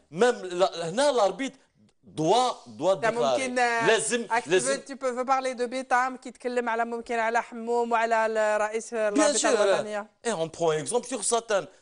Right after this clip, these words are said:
Speaker 1: مي بيتام ولو باش ي-، باش ي-، ي-،
Speaker 2: كمل، آه.
Speaker 1: يك-، لا، دوفي فيغ ديكلاراسيون افون كي،
Speaker 2: افون لو ماتش، صح، هو غلط
Speaker 1: افون
Speaker 2: في هذه
Speaker 1: الماتش،
Speaker 2: تاع
Speaker 1: فوالا،
Speaker 2: نعم.
Speaker 1: افون الماتش وقبل ما يسونكسيونيوه.
Speaker 2: صح.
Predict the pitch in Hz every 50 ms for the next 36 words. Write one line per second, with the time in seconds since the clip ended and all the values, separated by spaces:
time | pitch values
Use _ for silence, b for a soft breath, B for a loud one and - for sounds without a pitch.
0 | b b _ 175 165 165 175 170 - 170 165 165 - 160 139 - B B B B
1 | - 147 156 160 160 147 123 165 160 - - 151 156 139 B B B _ - 147
2 | - - 151 147 147 147 147 147 143 127 b b - - 135 139 226 214 208 208
3 | - - 190 190 185 - - - - 214 240 202 151 123 101 - - - _ -
4 | - - 143 117 160 151 135 160 156 151 156 - 175 135 131 117 120 147 151 -
5 | 147 147 151 151 202 214 B B B B _ - 220 233 226 202 247 233 - -
6 | 220 180 196 190 - - 135 135 139 165 208 - 240 240 240 233 208 185 160 151
7 | - - 226 185 - 220 220 226 214 175 180 - 196 202 190 185 180 - 208 254
8 | 277 220 208 214 190 196 170 170 165 147 143 185 175 170 170 151 156 151 143 139
9 | 190 254 277 - b b b - - 160 - 160 165 240 254 254 254 240 - 220
10 | 214 - - 202 208 196 196 190 165 147 131 165